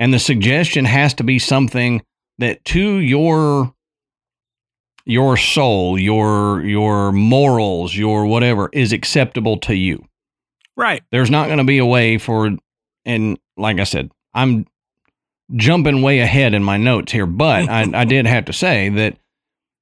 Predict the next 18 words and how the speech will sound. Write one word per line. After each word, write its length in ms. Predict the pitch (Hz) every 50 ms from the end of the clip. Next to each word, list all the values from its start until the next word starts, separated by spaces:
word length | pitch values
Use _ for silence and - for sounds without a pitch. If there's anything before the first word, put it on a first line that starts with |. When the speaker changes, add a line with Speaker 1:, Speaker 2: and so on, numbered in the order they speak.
| _ _
Speaker 1:
it, 500 | 302 131 92 76 - 139 139 - - _ _ _ _ _ _ _ _ _ _ _ _ _ _ _ -
a 100 | - 135 127
hypnotist, 840 | 117 185 226 226 - 196 160 139 - 151 131 120 110 - - - _ _ _ _ _ _ -
if 160 | 127 117 -
you 140 | 151 185 202
go 180 | 170 156 151 156
to 200 | 143 131 123 113 - -
a 140 | - 127 113
hypnotist 600 | 92 143 127 - 113 110 95 - 113 113 - 104
or 60 | 95
a 60 | 98
hypnotherapist 840 | - 143 139 - 131 131 117 - 110 117 117 110 - 113 101 - -
or 60 | 113 101
whatever 300 | 101 110 113 113 110 113
you 100 | 110 107
wanna 160 | 107 98 90
call 280 | - 120 107 87 76
'em, 100 | 76 82